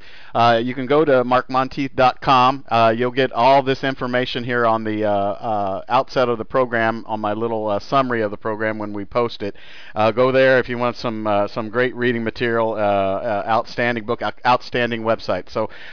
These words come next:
Mark, thank you. Uh, we ran a little bit long. I, I, I, but just like I told you, sometimes when we get these people, I don't know what I'm gonna talk about for an hour.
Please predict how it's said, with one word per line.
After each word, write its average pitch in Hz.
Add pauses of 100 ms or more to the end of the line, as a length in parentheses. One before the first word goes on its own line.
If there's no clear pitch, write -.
Mark, 180
thank 202
you. 180
Uh, 151
we 170
ran 202
a -
little 170
bit 156
long. 160
I, 131
I, 127
I, 123
but 131
just 135
like 156
I 139
told 143
you, 139
sometimes 143
when 151
we 131
get 143
these 135
people, 143
I 135
don't 151
know 139
what 139
I'm 127
gonna 117
talk 139
about 139
for 147
an 143
hour. 147